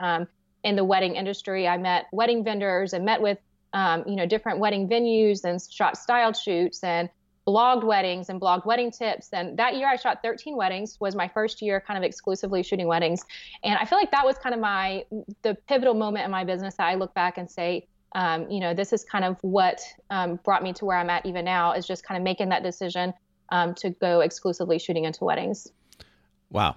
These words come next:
Speaker 2: Uh, so there are so many different talking points here that I, I wanna dive into. There's, there's one for sure and that I'm curious about, and that is, how did you ultimately decide or, or know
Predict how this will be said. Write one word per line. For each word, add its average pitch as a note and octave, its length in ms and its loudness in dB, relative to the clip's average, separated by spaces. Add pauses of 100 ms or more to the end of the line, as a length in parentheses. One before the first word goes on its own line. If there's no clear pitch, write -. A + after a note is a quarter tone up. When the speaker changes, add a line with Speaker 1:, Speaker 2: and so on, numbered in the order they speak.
(140)
Speaker 2:
Uh, A2+ 280 -4
so A2+ 200 2
there G#2+ 160 2
are G2+ 40 2
so - 160 0
many A#2 160 2
different G2+ 360 0
talking A2 340 0
points F2 240 -2
here F#2+ 140 2
that F2+ 100 2
I, F#2 180 0
I F2 60 -4
wanna F#2 220 -2
dive F#2 260 0
into. G2 300 0
There's, F2 240 -4
there's F#2+ 160 -4
one A#2+ 180 0
for G#2 160 -2
sure G2 340 0
and F2 120 -2
that E2+ 80 -4
I'm F2 100 -4
curious A2 380 0
about, E2+ 260 -2
and F2+ 120 -4
that G2+ 100 0
is, F#2 120 -4
how A#2 300 -4
did G#2 300 -4
you G2 200 -2
ultimately F#2+ 540 -4
decide F2+ 800 -4 (480)
or, G2 160 -4
or F#2+ 120 -4
know F2+ 600 -2